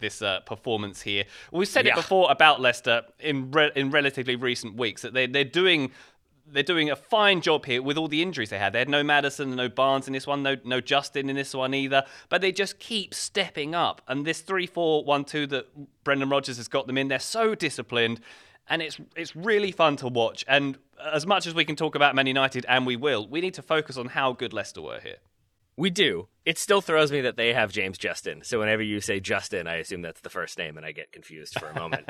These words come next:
Speaker 1: <laughs>
Speaker 2: Yeah, they were, they were excellent in this game. Uh, and it's the big pieces, it's the little pieces. Michael Cox for The Athletic wrote a great, uh, piece for the, about this game, about,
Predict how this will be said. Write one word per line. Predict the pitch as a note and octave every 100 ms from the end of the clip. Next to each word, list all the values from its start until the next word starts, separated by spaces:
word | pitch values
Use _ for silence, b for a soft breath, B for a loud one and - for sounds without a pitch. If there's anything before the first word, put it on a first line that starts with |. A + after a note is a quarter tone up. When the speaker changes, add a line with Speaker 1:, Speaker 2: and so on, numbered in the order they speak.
| B2+
Speaker 1:
<laughs> | -
Speaker 2:
Yeah, | E3 G3+ -
they | A#2+ G#3+
were, | A#3+ -
they | B2 D3+
were | F#3+ G#3+ F#3+ F3 b b -
excellent | F3 - E3+ B2+ A#2
in | A#2+ A2
this | G#2+ -
game. | A2+ A2+ C#3+ B B
Uh, | A2+ B2+ C3 D3+
and | C#3 C3 C3
it's | C3+ B2+ -
the | B2+
big | G#2 C3+ D#3
pieces, | F3+ F3+ G3 E3
it's | C#3+ -
the | A2+
little | A#2+ C#3
pieces. | D#3+ D#3 A#2
Michael | A#2+ B2
Cox | A2+ A#2 -
for | A2+
The | G2
Athletic | A2+ A2+ C#3 -
wrote | B2+
a | B2+
great, | B2 A#2+ -
uh, | A2+ G#2 G2 b b b -
piece | B2+ -
for | - A#2+
the, | - A2+
about | A2+ G#2+
this | G#2
game, | - G#2+
about, | G2+ G2+ G2